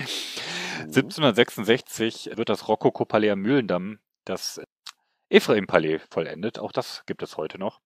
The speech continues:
Speaker 2: Das ist im Nikolaiviertel noch mal neu aufgebaut worden. Dann gibt es siebzehnhundertneunundsechzig, also zwischen siebzehnhundertachtundfünfzig und siebzehnhundertvierundsiebzig gibt's eine Pockenepidemie.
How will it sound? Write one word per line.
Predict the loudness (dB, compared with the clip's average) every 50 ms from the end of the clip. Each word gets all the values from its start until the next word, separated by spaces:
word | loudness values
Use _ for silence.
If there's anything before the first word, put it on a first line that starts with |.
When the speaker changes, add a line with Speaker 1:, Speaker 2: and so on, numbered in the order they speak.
| _
Speaker 2:
Das | -8 -8 -8 -8
ist | -12 -14 -10 -8
im | -8 -6 -6 -4
Nikolaiviertel | -4 -2 0 0 0 0 -2 -2 -2 -6 -6 -4
noch | -6 -4 -4
mal | -2
neu | 0 0 -2 -2
aufgebaut | -4 -8 -4 -4 -2 0 0 0 0 -2 -2 -2
worden. | 0 0 -2 -2 -8 -16 _ _ _ _ _ _ _ _ _ _ _ _ _ _ _ _ -18 -18 -16 -16 -16 -14 -14 -14 -16 -16 -18 0 _
Dann | 4 4 6 4
gibt | 2 2 2 -2
es | -4 2 2
siebzehnhundertneunundsechzig, | 2 2 2 -2 -4 -4 -2 0 2 2 2 4 4 4 4 4 2 2 2 0 0 0 -2 -6 -4 -2 -2 -2 -4 -8 -12 -14 -14 -16 -18 _ _ _ _ _
also | -4 -2 -2 -2
zwischen | -2 -4 -6 -6 2 2
siebzehnhundertachtundfünfzig | 2 2 2 0 -2 -2 -2 -2 -8 _ _ _ _ _ _ _ _ -4 -4 -4 -4 -4 -6 -6 -4 -6 -6 -6 -6 -10 -10 -10 -8 -8 -8
und | -8 -8
siebzehnhundertvierundsiebzig | -8 -10 -6 -4 -4 -4 -4 -4 -4 -2 -2 -2 -2 -6 -12 _ _ _ _ _ _ -8 -8 -6 -6 -6 -6
gibt's | -6 -8 -10 -6 -6
eine | -6 -6
Pockenepidemie. | -2 -4 -4 -4 -4 -10 -12 -8 -6 -6 -6 -6 -8 -6 -6 -4 -4 -4 -4 -4 -6 -8 -8